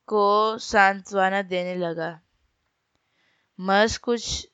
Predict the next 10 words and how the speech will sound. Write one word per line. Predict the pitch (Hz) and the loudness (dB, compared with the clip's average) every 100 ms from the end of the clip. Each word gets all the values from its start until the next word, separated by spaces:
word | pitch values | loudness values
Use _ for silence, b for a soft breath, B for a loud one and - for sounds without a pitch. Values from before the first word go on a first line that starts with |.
| _ _ - | _ _ -12
मिनट | 185 196 208 214 | -6 -2 -2 -2
ही | 240 | -2
हुए | 240 180 | 2 2
थे | 170 180 170 196 - _ _ _ _ _ _ _ _ _ - | 0 0 0 0 -6 _ _ _ _ _ _ _ _ _ -8
कि | 226 226 226 | 0 0 0
घोषणा | 175 180 190 202 214 220 220 233 - _ | -4 -2 0 0 0 2 4 2 -2 _
की | - 208 | -8 -6
गई, | 185 185 190 202 247 311 _ _ _ _ - | -4 -4 -2 -2 -4 -8 _ _ _ _ 0
एक | 214 196 | 2 2
घोषणा | 196 196 190 214 220 214 | 0 -2 0 0 0 -6